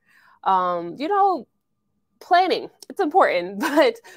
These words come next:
we, we gonna make it happen. So I posted a video, the first video of the series on Monday. Um, this is a series about why your locks are dry.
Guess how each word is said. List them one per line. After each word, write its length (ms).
we, 140
we 200
gonna 220
make 160
it 60
happen. 460
So 100
I 60
posted 360
a 80
video, 440
the 100
first 260
video 240
of 80
the 80
series 720
on 160
Monday. 500
Um, 400
this 160
is 100
a 120
series 580
about 380
why 320
your 180
locks 360
are 60
dry. 440